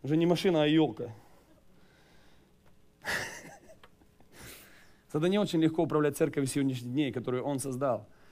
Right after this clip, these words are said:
Мы в замешательстве, потому что никто из нас не видел настоящей церкви. Я еще раз тебе говорю, если ты думаешь, что ты знаешь Бога, ты его не знаешь, тебе рассказали о Боге.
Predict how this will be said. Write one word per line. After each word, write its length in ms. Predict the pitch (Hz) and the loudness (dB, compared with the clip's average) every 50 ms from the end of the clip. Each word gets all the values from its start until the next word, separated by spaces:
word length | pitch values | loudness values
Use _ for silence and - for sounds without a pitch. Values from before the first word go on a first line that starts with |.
| - - _ - | -20 -20 _ -2
Мы 100 | 165 190 | 0 2
в 60 | 185 | 2
замешательстве, 640 | 175 202 202 202 - - 240 190 180 156 - 160 160 | 4 2 2 2 4 4 4 4 4 0 0 0 0
потому 220 | 165 175 185 185 | 2 2 2 0
что 120 | 170 - 185 | 0 0 0
никто 260 | 185 175 - 208 196 | -2 0 2 4 4
из 100 | 185 165 | 4 4
нас 160 | 185 175 156 | 2 0 0
не 140 | 165 185 196 | 2 0 2
видел 240 | 196 208 180 180 175 | 2 2 2 2 2
настоящей 480 | 170 170 160 - 165 165 165 - 165 | 2 0 -2 -2 -2 -2 -2 -2 -2
церкви. 300 | 156 160 175 127 - 139 | -2 0 -2 -2 -2 0
Я 80 | 143 147 | 0 0
еще 220 | 147 139 - 196 | 0 0 0 0
раз 120 | 175 156 131 | 0 0 0
тебе 200 | - 143 135 135 | -2 -4 -4 -2
говорю, 200 | 127 131 123 123 | -2 0 0 0
если 180 | 135 131 165 | 0 0 -2
ты 180 | 175 - 226 180 - - | -4 -4 -4 -6 -6 -4
думаешь, 380 | 160 165 170 170 170 175 170 - - - - - - | -2 0 2 2 2 0 -2 -4 -10 -20 -20 -18 -8
что 140 | - - 160 | -4 -2 0
ты 120 | - 226 | 2 2
знаешь 460 | 202 190 175 156 156 156 160 160 - - - - | 4 4 4 4 4 4 2 0 -4 -10 -14 -8
Бога, 440 | - 156 165 175 175 170 185 185 185 - - - - - | 0 6 8 8 8 8 6 4 0 -2 -12 -20 -4 2
ты 80 | 190 | 4
его 140 | 196 196 208 | 6 6 6
не 100 | 214 214 | 6 4
знаешь, 340 | 180 156 147 139 135 139 - - - - | 2 0 0 0 -2 -4 -4 -8 -14 -8
тебе 220 | - 202 185 196 208 | -2 2 6 6 6
рассказали 600 | 214 202 - - 214 175 170 143 143 151 143 - - | 6 4 2 2 2 4 4 4 4 2 0 -2 0
о 100 | - 147 | 0 0
Боге. 260 | 135 123 107 110 107 | 0 0 -4 -8 -12